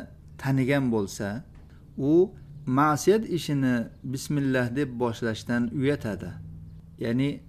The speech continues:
inson qilayotgan har bir ishini bismillah deb boshlash kerak bo'ladi. Har qanday ishni. Shuning uchun gunoh ishni bismillah bilan boshlash juda ham uyatli ish bo'lganligi uchun inson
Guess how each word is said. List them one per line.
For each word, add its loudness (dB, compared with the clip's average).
inson 4
qilayotgan 4
har 2
bir 4
ishini 2
bismillah 4
deb 2
boshlash 0
kerak 4
bo'ladi. -4
Har 0
qanday 4
ishni. -2
Shuning 2
uchun 4
gunoh 6
ishni 0
bismillah 4
bilan 4
boshlash 2
juda 4
ham 6
uyatli 4
ish 0
bo'lganligi 4
uchun 0
inson 2